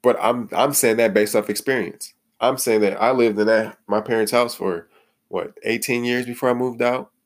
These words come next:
And the first, the f-, I'm sorry, I lived there for, like, thirteen years. The first eight years, it was just green grass, no violence, no shootings, um, none of that.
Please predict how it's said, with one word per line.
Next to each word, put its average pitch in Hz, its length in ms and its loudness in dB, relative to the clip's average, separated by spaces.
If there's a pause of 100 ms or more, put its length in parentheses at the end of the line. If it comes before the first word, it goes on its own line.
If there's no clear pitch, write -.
(100)
And 92 420 -4 (840)
the 104 80 0
first, - 640 -2 (300)
the 214 100 2
f-, - 640 -10
I'm - 100 -4
sorry, 90 320 -4
I 104 80 -2
lived 101 180 0
there 95 200 -2
for, 101 100 -10
like, 104 160 -6
thirteen 95 360 -2
years. 92 260 -14 (180)
The 104 80 -2
first 117 380 0
eight 110 180 2
years, 113 460 -2 (1400)
it 110 100 0
was 101 160 2
just 98 160 -6
green 104 280 2
grass, 101 680 2 (240)
no 104 160 4
violence, 98 500 0
no 101 140 0
shootings, 95 680 -6 (800)
um, 82 400 -10 (180)
none 107 200 4
of 87 80 0
that. - 180 -6